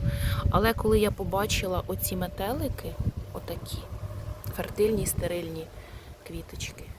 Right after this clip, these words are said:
я зразу собі її захотіла. Тому чекаю, що вона буде більш, е, такою потужнішою, ніж зараз.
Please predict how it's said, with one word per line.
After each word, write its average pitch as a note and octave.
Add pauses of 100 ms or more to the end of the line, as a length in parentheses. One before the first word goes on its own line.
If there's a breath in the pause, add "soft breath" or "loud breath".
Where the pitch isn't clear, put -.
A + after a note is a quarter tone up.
(120)
я F3
зразу F3
собі F3+
її F#3+
захотіла. - (800 loud breath)
Тому F#3+
чекаю, -
що -
вона E3+
буде D#3+ (880 loud breath)
більш, -
е, F3
такою E3+
потужнішою, G3+
ніж F3+
зараз. E3+